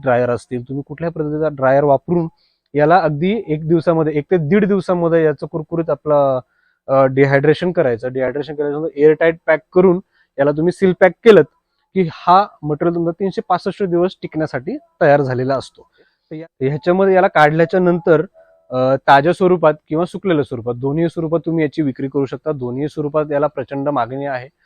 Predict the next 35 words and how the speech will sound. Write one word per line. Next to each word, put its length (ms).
अ, 100
ताजं 360
असेल, 280
सुकवलेले 500
पेटल्स 340
असतील 380
किंवा 140
सुकवलेली 640
पावडर 260
असेल, 280
याच्यामध्ये 360
तुम्ही 160
करू 160
शकता. 260
ती 120
पावडर 320
वापरून 360
तुम्ही, 200
अ, 60
अनेक 280
विविध 260
प्रकारचे 420
बाय 200
प्रोडक्ट्सही 640
बनवू 260
शकता 280
आणि 100
त्याचीही 460
विक्री 280
करू 200
शकता. 300
तर 120
सुरुवातीला 560
जेव्हा 200
मी 80